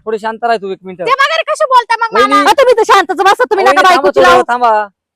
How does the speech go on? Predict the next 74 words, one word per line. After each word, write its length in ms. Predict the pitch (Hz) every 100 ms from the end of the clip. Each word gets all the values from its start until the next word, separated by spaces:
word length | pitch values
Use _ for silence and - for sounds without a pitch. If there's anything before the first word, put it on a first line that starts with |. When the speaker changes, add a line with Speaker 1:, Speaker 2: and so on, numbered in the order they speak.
| _
Speaker 1:
अरे, 180 | 208 247
तू 140 | 277 277
शांत 220 | 277 269
Speaker 2:
काय 120 | 523
Speaker 1:
राह 100 | 539
Speaker 2:
नाही, 120 | 539
Speaker 1:
जरा. 80 | 523
Speaker 2:
तुम्ही 140 | 571
त्यांचीच 280 | 494 539 605
बाजू 240 | 494 508 539
घ्या, 120 | 494
माझी 180 | 466 494
बाजू 240 | 480 480
घेऊच 260 | 453 554 571 494
नका. 160 | 440
Speaker 1:
अगं, 140 | 320 294
जर 60 |
तू 160 | 294 285
एक 180 | 285 262
काम 140 | 277 277
कर, 140 | 294
जा 140 | 254 277
तिकडे 220 | 247 240
Speaker 2:
मी 60 |
Speaker 1:
बस 60 | 571
Speaker 2:
नाही 40 |
Speaker 1:
सावलीत. 240 | 539 523 539
Speaker 2:
जाणार 140 | 539
कुठं, 200 | 523 523
त्या 140 | 480 480
माया 180 | 494 508
नेहमी 220 | 622 571
बोलत 360 | 480 466 453 466
असत्या. 200 | - 294
Speaker 3:
काही 300 | - 403 480
गरज 280 | 466 480 403
नाही, 120 | 359
तिला 200 | 427 415
इथं 140 | 466
कामाला 360 | - 415 403 392
गुतवा. 380 | 339 392 370 247
Speaker 2:
नाही 200 | 359 494
करणार 320 | 508 494 466
मी 100 | 415
काम. 260 | 370 330 240 _ -
Speaker 3:
समजलं 420 | 392 453 466 427
ना? 120 | 453 508
Speaker 1:
ऐका, 220 | 208 220
Speaker 3:
मी 60 | 359
Speaker 1:
ऐका 120 | 453
Speaker 3:
काय 40 | 466
Speaker 1:
वहिनी. 200 | 508 359
Speaker 3:
ठेका 140 | 508
नाही 120 | 453
घेतला 240 | 466 359 359
एकटीने 400 | 359 - 403 311
सगळं 220 | 285 285
करायचं. 280 | 320 320 285
Speaker 1:
तुम्ही 160 | 294
भांडण 160 | 262 302
नका 120 | 320
ना 20 |
करू, 160 | 311 320
Speaker 2:
माझ्या 180 | 554 523
Speaker 1:
वहिनी. 160 | 539
Speaker 2:
बापाने 300 | 494 466 523
काय 80 | 508 508
मला 140 | 508
तुमच्या 280 | 508 523 571
वावरामध्ये 340 | 453 508 494 427
काम 200 | 427 453
करायला 300 | 466 480 508
नाही 80 | 571
पाठवलं. 460 | 508 494 494 330